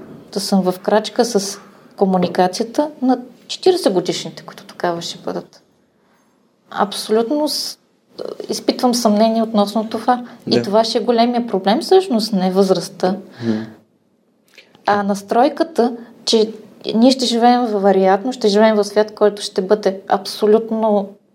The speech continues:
Speaker 1: различен от това, което някога сме вярвали, преживели или мечтали.
Speaker 2: Да. Но то в исторически план, ако се върнеш назад във времето, същото нещо е приложимо и назад във времето.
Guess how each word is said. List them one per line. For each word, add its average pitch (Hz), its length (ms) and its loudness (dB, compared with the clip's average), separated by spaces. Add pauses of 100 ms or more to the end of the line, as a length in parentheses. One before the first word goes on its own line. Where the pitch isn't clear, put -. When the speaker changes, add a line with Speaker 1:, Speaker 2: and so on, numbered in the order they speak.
(320)
Speaker 1:
различен 208 440 2
от 202 100 -8
това, 208 240 0
което 202 320 0
някога 196 440 0
сме 175 340 -6 (260)
вярвали, 233 640 2 (440)
преживели 190 960 4
или 208 480 4 (1120)
мечтали. - 480 0 (120)
Speaker 2:
Да. 107 60 -2 (240)
Но 127 100 4
то 127 80 6
в 123 80 0
исторически 127 540 0
план, 120 200 2
ако 117 180 -4
се 110 100 -4
върнеш 117 320 2
назад 107 280 2
във 113 120 4
времето, 110 360 0
същото 117 400 0
нещо 107 400 4
е 107 280 6
приложимо 104 560 2
и 113 140 6
назад 117 360 0
във 123 120 6
времето. 98 380 -2